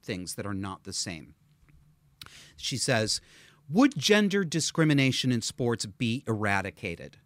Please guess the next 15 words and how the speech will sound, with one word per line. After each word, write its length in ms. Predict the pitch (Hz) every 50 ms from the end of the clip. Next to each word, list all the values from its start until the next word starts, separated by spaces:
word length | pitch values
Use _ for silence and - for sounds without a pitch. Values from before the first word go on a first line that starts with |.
| _ _ _ _ _ _ _ _ _ _ -
S-, 260 | - - - - - -
another 360 | 147 143 143 151 156 156 180 170
smuggled 640 | - - - - 170 156 156 151 160 175 170 170 - -
assumption 600 | 151 139 - - 165 151 139 - - 113 85 82
that 120 | 85 85
she 140 | - - 131
just 240 | 107 131 120 - -
wants 260 | 127 123 117 - -
you 60 | 117
to 80 | 104 113
swallow, 600 | - - - 123 117 113 107 104 95 76 60 - _ _ _ _ _ - -
and 120 | 131 123
it's 140 | 120 - -
another 340 | 131 120 120 113 120 117 123
elision. 540 | 117 107 113 110 101 - 92 80 80 -